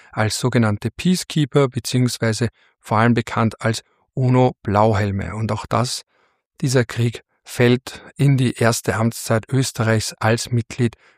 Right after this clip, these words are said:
gewähltes Mitglied im Sicherheitsrat der Vereinten Nationen. Was dabei auch noch ganz wichtig ist, ist, dass es eine Debatte dazu gab, ob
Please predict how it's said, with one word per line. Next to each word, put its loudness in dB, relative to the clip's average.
gewähltes 0
Mitglied -2
im 4
Sicherheitsrat 0
der 0
Vereinten -2
Nationen. -4
Was -4
dabei 2
auch 0
noch 2
ganz 0
wichtig -4
ist, -2
ist, -4
dass 4
es -4
eine 0
Debatte -2
dazu 0
gab, 2
ob 0